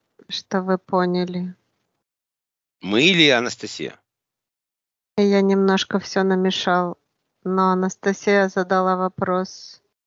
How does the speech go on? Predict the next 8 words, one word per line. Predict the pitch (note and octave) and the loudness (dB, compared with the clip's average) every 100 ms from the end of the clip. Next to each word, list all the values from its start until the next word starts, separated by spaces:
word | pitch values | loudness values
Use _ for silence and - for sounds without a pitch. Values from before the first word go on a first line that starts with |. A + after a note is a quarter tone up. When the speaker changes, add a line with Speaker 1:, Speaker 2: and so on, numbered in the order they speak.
| _ - | _ -10
Speaker 1:
относительно | F#3 G3+ G3 - G3+ - F#3+ F#3 | -6 -2 -2 -2 -4 -2 0 0
себя | F#3 - F#3+ F#3 F3+ F3+ - | -2 -6 -4 0 0 -2 -8
и | - | -12
в | - | -6
то | F#3+ F3+ | -2 0
же | F3+ | 0
время | F3+ F#3 F3+ F3 F3 F3 - | 0 0 0 0 -2 -6 -10
спрашивая | - F#3+ F#3 F3 - F#3+ F3+ F3 F3 | -10 -4 -2 -2 -2 -2 -2 -2 -4